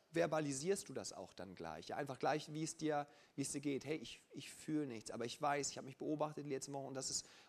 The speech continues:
runtergelaufen.“ Oder du weißt auch ganz genau, welchem Schmerz du versuchst, aus dem Weg zu gehen und so weiter. „Und ich weiß, dass es da ist. Ich alleine krieg's nicht hin.“ Und dafür ist er ja da.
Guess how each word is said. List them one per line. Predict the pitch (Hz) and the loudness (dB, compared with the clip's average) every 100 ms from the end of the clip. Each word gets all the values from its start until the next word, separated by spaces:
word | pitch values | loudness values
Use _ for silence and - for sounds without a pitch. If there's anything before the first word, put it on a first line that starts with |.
| - | 2
runtergelaufen.“ | 147 147 147 143 | 4 6 6 6
Oder | 143 | 4
du | 131 | 4
weißt | 147 170 170 | 8 8 6
auch | - | 0
ganz | 131 131 - | 2 2 0
genau, | 156 151 123 | 0 2 2
welchem | 123 - | 2 -2
Schmerz | 120 143 139 139 - | -4 -2 0 0 -2
du | 135 | -2
versuchst, | 131 127 135 - | -2 -2 -2 0
aus | 123 | 0
dem | 120 120 | 0 0
Weg | 143 151 | 0 2
zu | - 104 | -2 -2
gehen | 98 98 | -4 -6
und | 107 | -6
so | 107 | -4
weiter. | 95 107 | -4 -4
„Und | 120 | -4
ich | 117 135 | -6 0
weiß, | 135 160 165 | 2 2 0
dass | 143 139 | -4 -8
es | 131 | -6
da | 143 135 | -4 -2
ist. | 113 - - - - - - - _ - | -4 -6 -8 -20 -20 -20 -20 -20 _ 0
Ich | 143 - - | 0 2 2
alleine | 143 139 147 | 4 2 0
krieg's | - 165 - | 0 0 0
nicht | 147 147 | -4 -2
hin.“ | 135 143 - | -2 -2 -2
Und | 139 147 | 2 4
dafür | 180 - | 4 4
ist | 175 - | 2 2
er | 147 | 2
ja | 107 | 0
da. | 113 139 139 104 | 0 0 0 -2